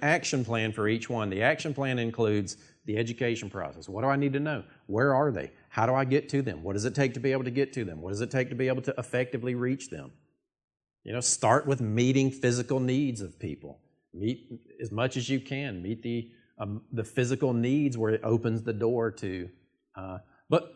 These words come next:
but think about that. And, and I'll push pause, and I want you to think about it, like, like, seriously for just a moment.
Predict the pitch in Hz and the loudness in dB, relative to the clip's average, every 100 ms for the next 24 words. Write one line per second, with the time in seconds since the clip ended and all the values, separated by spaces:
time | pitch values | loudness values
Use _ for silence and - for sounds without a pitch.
0 | 135 151 151 226 220 127 98 82 71 - | 6 6 6 4 4 2 0 -2 -10 -14
1 | _ _ 131 139 135 123 113 110 - _ | _ _ -6 -4 -2 0 0 -2 -12 _
2 | _ _ _ _ _ 95 98 135 127 - | _ _ _ _ _ -4 0 0 0 0
3 | 110 101 92 - _ _ _ _ _ _ | 2 2 -2 -8 _ _ _ _ _ _
4 | 98 104 113 117 117 113 92 90 87 90 | -6 -4 -4 -4 -4 -4 -2 -2 -2 -6
5 | _ _ _ _ _ _ _ 90 90 - | _ _ _ _ _ _ _ -10 -10 -8
6 | 104 92 - 135 131 - 110 101 92 113 | -8 -6 0 2 2 2 -2 -2 -2 -2
7 | 123 107 90 85 | -2 -4 -4 -8